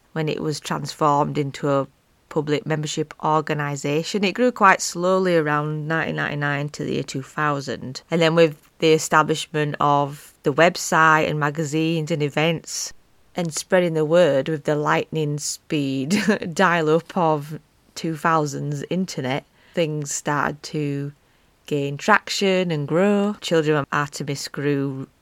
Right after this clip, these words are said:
quite quickly, became market leaders in their field of witchcraft and Wicca and getting people together. And the magazine's subscription would have helped massively, I would think. And that was also called Witchcraft and Wicca and was written by the volunteer team.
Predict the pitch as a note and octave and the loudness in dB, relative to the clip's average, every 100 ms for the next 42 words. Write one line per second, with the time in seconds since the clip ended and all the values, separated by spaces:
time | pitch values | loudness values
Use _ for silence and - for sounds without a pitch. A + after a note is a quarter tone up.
0 | _ _ _ _ - C#3 - E3 D#3 - | _ _ _ _ 0 0 0 -4 -4 -4
1 | G3+ A#3 _ _ - _ _ D3+ - D3+ | -2 -4 _ _ -20 _ _ -8 -2 0
2 | D3 C3+ _ D3 C#3+ C#3+ - - C#3 C#3+ | 0 -4 _ -2 -2 -2 -8 -6 -4 -4
3 | D#3 F3 F3 E3+ - - _ D#3+ C#3+ C3+ | -2 -2 -4 -6 -12 -14 _ -6 -4 -6
4 | - F#3 F3 D3 D#3 D#3 D#3+ D3 E3+ E3+ | -4 2 6 6 4 4 2 4 0 0
5 | - F#3+ E3+ - D#3+ D#3+ F3 - F#3 E3+ | 2 4 4 2 -6 -2 -4 0 2 2
6 | D#3+ - E3+ F3 - - D#3+ D3+ D#3+ F#3 | 0 -2 -2 -8 -12 -12 -4 -4 0 0
7 | A3+ - _ _ _ F3+ E3+ E3+ E3 E3 | -2 -10 _ _ _ -4 0 2 2 0
8 | D3+ E3 D#3 D3+ - C#3+ - - D#3 - | -4 -4 -4 -6 -8 -8 -12 -6 -6 -6
9 | - D#3+ D3 C#3 C#3 D3 D3+ - - C#3+ | -6 -6 -4 -4 -6 -4 -6 -6 -10 -12
10 | D#3 - D3 C#3+ B2+ C3 - C#3 C#3+ E3 | -10 -10 -6 -6 -6 -8 -10 -10 -8 -10
11 | - D#3 C#3 C#3+ C#3+ D3 - C#3+ - C#3+ | -6 -4 -4 -2 -2 -4 -6 -10 -6 -6
12 | C3+ - - - D#3 - - - - D3+ | -6 -8 -10 -8 -8 -8 -20 -16 -10 -6
13 | D3 D3 D3 F#3+ F3 D3+ C#3+ D3 - D3+ | -4 -4 -2 -4 -2 -6 -4 -4 -4 -6
14 | C#3+ C#3+ C#3 D3 D3+ D3 C#3+ C#3+ D3 - | -4 -4 -2 -6 -8 -8 -6 -6 -8 -6
15 | D3 D3+ D3+ - D#3 E3+ A3 | -4 -4 -6 -6 -4 -4 -4